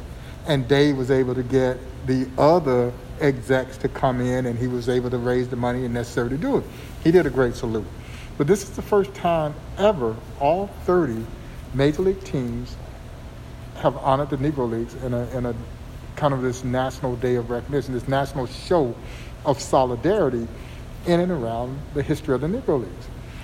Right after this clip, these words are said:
And, and so, you know, this date was originally supposed to be June twenty-seventh. And so when we made the, when we had the commemoration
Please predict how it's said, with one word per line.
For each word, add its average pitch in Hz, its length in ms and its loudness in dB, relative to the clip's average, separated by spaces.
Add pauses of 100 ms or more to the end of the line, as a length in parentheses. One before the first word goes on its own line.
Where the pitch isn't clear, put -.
(220)
And, 170 220 4
and 160 200 2
so, 147 400 4 (100)
you 160 60 4
know, 147 120 6
this 165 200 2
date 170 240 6
was 139 140 0
originally 170 420 2
supposed - 320 2
to 131 60 0
be 120 40 -2
June 131 220 0
twenty-seventh. 135 680 0 (880)
And 143 160 2
so 147 160 4
when 135 300 2
we 180 160 6
made 151 400 4
the, 135 220 2
when 139 180 2
we 175 100 4
had 175 220 4
the 143 80 0
commemoration 139 840 2